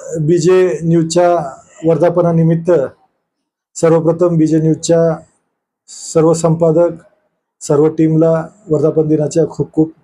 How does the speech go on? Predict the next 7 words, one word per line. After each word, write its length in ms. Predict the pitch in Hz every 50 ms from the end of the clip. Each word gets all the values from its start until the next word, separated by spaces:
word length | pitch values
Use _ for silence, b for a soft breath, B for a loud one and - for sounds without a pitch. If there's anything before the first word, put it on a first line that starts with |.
| _ -
मनस्वी 380 | 147 143 143 139 - - 151 147
हार्दिक 280 | 139 143 139 147 -
शुभेच्छा 400 | - - 139 139 139 - - 147
देतोय. 320 | 143 147 143 - 160 165 165 165 _ _ _ _ _ _ _ _ _ _ _ _ _ b b b b b b - -
बीजे 340 | 143 156 170 156 175 180
न्यूजच्या 360 | 170 175 175 170 170 - 185 175
माध्यमातून 760 | 175 170 160 165 170 170 165 170 175 175 175 180 180 175